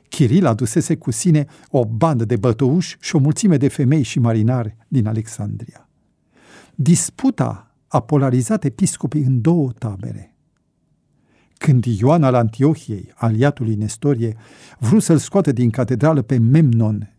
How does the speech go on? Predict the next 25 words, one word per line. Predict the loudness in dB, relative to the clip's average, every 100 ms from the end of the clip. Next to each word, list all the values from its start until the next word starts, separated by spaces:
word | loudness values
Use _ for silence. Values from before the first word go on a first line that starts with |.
| _
cirac | _ -6 -2 -4
de-a | -4
lui | -8
Chiril, | -8 -8 -4 -4 -4 -14 _ _ _ _ -20
fu | -4 2
atacat | 2 2 0 -2 -2
de | 0
o | 0
gloată | 2 2 2 2
înarmată | 2 2 2 -2 -2
cu | -2
săbii, | -2 2 0 2 -2
bâte | 0 2 2 0
și | -4 -6
pietre. | -2 -4 -2 -8 -8 -14 _ _ _ _ _ _ _ _ _
În | 2 4
replică, | 4 2 -2 -2 -2 -4 -8 _ _ _ _ -20 _ -2
Chiril | 0 4 4 2
strigă | -2 0 0 2
după | 0 0
ajutorul | 0 0 2 2
călugărilor | 2 2 2 0 0
din | 0 -2
Constantinopol | 0 -2 0 0 0 0 -4 -10
și | -8 -6 -2 -2